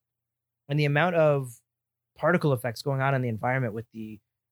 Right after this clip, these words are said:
birds coming out of trees, the fireflies, the butterflies, the leaves, the ashes, the snow, the rain.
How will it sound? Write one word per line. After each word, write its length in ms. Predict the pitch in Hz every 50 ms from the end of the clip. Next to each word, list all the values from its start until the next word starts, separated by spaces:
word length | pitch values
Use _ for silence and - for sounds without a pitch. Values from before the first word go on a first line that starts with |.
| _ _ _
birds 260 | - 131 127 127 123 -
coming 260 | - 131 120 127 120
out 80 | 113 110
of 100 | 113 -
trees, 400 | - - 135 123 120 117 107 -
the 80 | 113
fireflies, 720 | 110 - - 120 127 127 123 - - 107 107 107 104 -
the 80 | - 123
butterflies, 640 | 110 - 131 131 131 120 - - 113 104 107 - - -
the 60 | 127
leaves, 440 | 120 117 123 135 135 131 123 110 -
the 120 | 120 117 92
ashes, 540 | 117 127 127 131 - - 110 104 - - - _ _ _ _
the 80 | - 120
snow, 380 | - - - 147 147 147 143 135
the 120 | 120 120
rain. 460 | 113 113 135 143 139 127 117 110 104